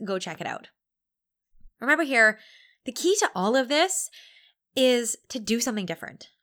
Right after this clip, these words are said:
to listen to this podcast and actually do something about it. Start simple. Start by taking one or two things that I've shared today and integrate them into your life. Maybe today you cry, or you rest, or you book a call with your therapist.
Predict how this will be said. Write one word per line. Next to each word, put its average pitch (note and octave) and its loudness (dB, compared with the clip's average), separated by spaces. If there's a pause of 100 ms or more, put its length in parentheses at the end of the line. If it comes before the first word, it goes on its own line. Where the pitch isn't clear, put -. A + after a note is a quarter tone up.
(260)
to A#3 0 (220)
listen C#4+ -2
to E4+ -4
this D#4 -4
podcast B3+ 0
and A3+ 0
actually G#3+ -2
do G#3 -8
something G3 -8
about F3 -2
it. - -10 (540)
Start F4 4
simple. G3+ -4
Start B3+ 2
by B3+ 8
taking A#3+ -6
one C4+ 2
or B3 -2
two B3 -6
things G#3+ -6
that G#3+ 0
I've F#3+ 0
shared A3 -2
today G3+ -2 (460)
and A3+ -4
integrate B3 -2
them A3 -4
into G3+ -4
your E3+ -2
life. - -10 (520)
Maybe C#4+ 2
today C4+ -2
you C#4+ -2
cry, - -6 (540)
or A#3 -6
you B3 -6
rest, - -2 (280)
or A3 -6
you G#3+ -2
book G3+ -4
a A3 -4
call A3 0
with A#3 -6
your C4+ -6
therapist. F#3+ -6